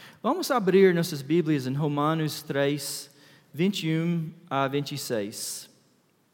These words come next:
Romanos três, vinte e um a vinte e seis. Vamos ler juntos. Ah, eu vou ler para vocês. Mas agora, sem lei, a justiça de Deus se manifestou, sendo testemunhada pela lei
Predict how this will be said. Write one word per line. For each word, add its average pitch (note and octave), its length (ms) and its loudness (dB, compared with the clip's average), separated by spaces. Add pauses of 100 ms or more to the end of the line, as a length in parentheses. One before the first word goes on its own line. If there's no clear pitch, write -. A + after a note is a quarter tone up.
(920)
Romanos F3 440 0
três, E3+ 580 0
vinte D#3+ 240 -2
e D#3 60 0
um D#3 100 0
a C#3+ 60 0
vinte D3 240 -4
e C3+ 40 -10
seis. - 720 -8 (3250)
Vamos D3+ 240 -6
ler A2 260 -2
juntos. A#2 680 -10
Ah, A#2+ 380 -6
eu B2+ 120 -4
vou B2+ 180 -2
ler G2+ 160 -6
para G2+ 160 -16
vocês. - 300 -18 (280)
Mas E3+ 280 0
agora, E3+ 360 6
sem G3 280 2 (100)
lei, D3+ 340 2
a D#3+ 140 2
justiça F#3 640 -2
de F#3+ 140 -2
Deus E3 260 4
se F#3 120 -2
manifestou, E3+ 760 2
sendo F3 420 0
testemunhada F#3 800 0
pela D#3 260 0
lei C3+ 460 0